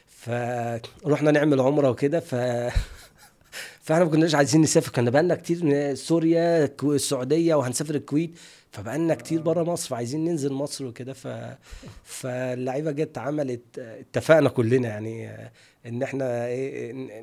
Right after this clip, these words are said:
Speaker 1: ن-، ن-، ن-، كان في ميعادنا الساعه كام؟ أربعة،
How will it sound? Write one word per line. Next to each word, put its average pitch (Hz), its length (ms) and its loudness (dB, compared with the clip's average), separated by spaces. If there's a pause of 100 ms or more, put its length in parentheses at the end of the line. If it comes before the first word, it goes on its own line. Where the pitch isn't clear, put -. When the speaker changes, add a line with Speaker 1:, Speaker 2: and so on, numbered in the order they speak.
(160)
Speaker 1:
ن-، 123 760 -4
ن-، 127 200 -6
ن-، 120 340 -2
كان 117 180 -2
في - 120 -2
ميعادنا 147 280 4
الساعه 135 400 0
كام؟ 135 480 -2
أربعة، 147 540 0